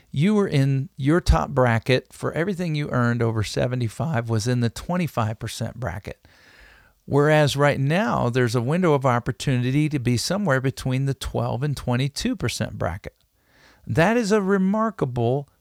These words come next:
difference, a remarkable difference. And those who make a hundred fifty thousand or more will see even greater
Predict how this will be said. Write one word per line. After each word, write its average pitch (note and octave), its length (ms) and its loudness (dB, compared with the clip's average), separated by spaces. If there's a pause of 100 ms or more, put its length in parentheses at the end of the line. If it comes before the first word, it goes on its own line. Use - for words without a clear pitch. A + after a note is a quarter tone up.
(260)
difference, A2+ 500 0
a C3+ 60 -2
remarkable C#3 800 0
difference. - 520 -10 (420)
And C3+ 200 4
those F3+ 380 6
who D#3 100 0
make C3+ 240 2
a A#2 80 4
hundred E3 340 0
fifty F3 260 -2
thousand E3 420 -2
or D#3+ 40 -2
more D3+ 280 0
will C#3+ 160 0
see D3 240 0
even C#3+ 440 0
greater A2 680 2